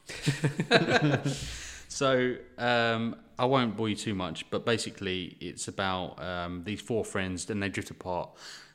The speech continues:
They drift apart over five years,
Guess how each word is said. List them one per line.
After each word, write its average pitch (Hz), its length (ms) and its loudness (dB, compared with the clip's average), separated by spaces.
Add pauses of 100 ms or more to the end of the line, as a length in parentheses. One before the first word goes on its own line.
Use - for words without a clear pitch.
(100)
They 131 600 6 (560)
drift 151 200 2
apart 131 320 6
over 104 140 0
five 104 340 2
years, 98 500 0